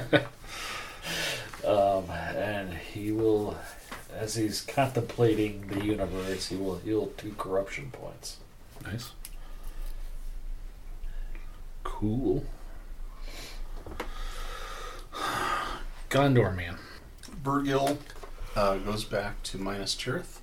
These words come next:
Speaker 3: and gets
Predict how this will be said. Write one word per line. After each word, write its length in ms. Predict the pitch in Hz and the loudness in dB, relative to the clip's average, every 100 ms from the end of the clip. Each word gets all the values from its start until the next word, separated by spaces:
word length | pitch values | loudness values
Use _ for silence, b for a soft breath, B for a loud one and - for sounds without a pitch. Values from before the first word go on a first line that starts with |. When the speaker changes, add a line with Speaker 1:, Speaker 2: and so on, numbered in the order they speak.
| - - - B B B B B B - 110 | -12 -12 -16 B B B B B B 0 6
Speaker 3:
and 520 | 104 92 92 87 85 - - - - - B B B B B B B B B B - B B B B B - - - 131 - | 6 6 4 0 -4 -8 -10 -14 -16 -14 B B B B B B B B B B -18 B B B B B -16 -16 -8 -6 4
gets 640 | 104 - - - - | 4 6 6 6 4